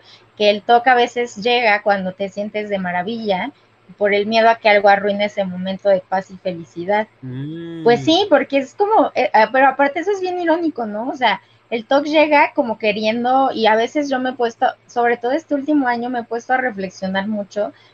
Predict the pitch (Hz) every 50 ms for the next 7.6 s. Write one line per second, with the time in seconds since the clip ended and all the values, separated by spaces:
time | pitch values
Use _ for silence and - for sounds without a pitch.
0 | _ _ 220 226 - - 269 285 359 392 311 247 233 - 240 233 240 226 226 220
1 | _ 226 208 196 - 196 196 - 208 202 196 - 214 214 214 220 233 262 294 285
2 | - - 320 294 285 311 285 - - 370 349 359 330 - 226 208 - _ 214 202
3 | 202 196 208 226 233 247 285 294 - _ _ _ _ _ _ _ 226 240 254 269
4 | 262 262 - 247 214 208 214 214 196 226 240 240 254 254 233 208 190 180 - _
5 | 208 208 220 233 - - 254 269 349 - - _ _ _ _ _ _ - 214 208
6 | - 208 202 208 226 240 240 - 277 269 - - 240 240 247 247 269 240 196 190
7 | - 214 208 220 220 214 - 185 175 170 -